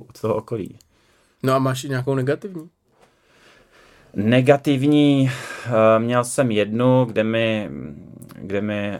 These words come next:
Speaker 1: jeden chlapík říkal, že je to celý úplně jinak a že jsme jako měkký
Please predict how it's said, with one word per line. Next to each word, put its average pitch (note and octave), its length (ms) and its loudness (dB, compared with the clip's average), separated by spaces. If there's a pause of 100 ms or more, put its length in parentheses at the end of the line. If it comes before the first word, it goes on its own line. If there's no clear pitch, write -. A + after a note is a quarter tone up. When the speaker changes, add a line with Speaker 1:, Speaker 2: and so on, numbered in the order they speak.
Speaker 1:
jeden G2 260 -6
chlapík - 420 -8
říkal, G2 480 0 (520)
že F#2 160 -4
je F#2+ 140 2
to F#2+ 120 -8
celý F#2 240 -6
úplně F#2+ 280 -6
jinak F2 340 -6
a F#2 40 0
že F2 100 -8
jsme F#2 180 -10
jako F2+ 220 -8
měkký F2+ 520 -10